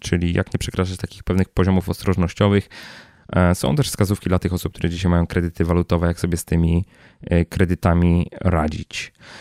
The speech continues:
I od razu też chcę powiedzieć, jakich tematów w ogóle nie dotykam w książce, bo pewnie takie pytania też się pojawią, to akurat nie było, ale, ale dodam to. Przede wszystkim nie dotykam w ogóle tematów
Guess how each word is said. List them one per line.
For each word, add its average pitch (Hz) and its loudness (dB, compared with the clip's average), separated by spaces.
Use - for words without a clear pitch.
I 101 2
od 101 2
razu 135 2
też 127 0
chcę - -2
powiedzieć, 110 0
jakich 110 0
tematów 104 2
w 101 2
ogóle 107 4
nie 104 6
dotykam 87 2
w - -4
książce, - -2
bo 85 -2
pewnie 90 2
takie 90 -4
pytania 87 2
też - -6
się - -10
pojawią, 82 2
to 85 -4
akurat - -8
nie 95 2
było, 107 2
ale, 92 2
ale 90 0
dodam 82 2
to. 113 2
Przede 123 0
wszystkim - 0
nie 107 6
dotykam 104 2
w 92 -2
ogóle 98 2
tematów 95 0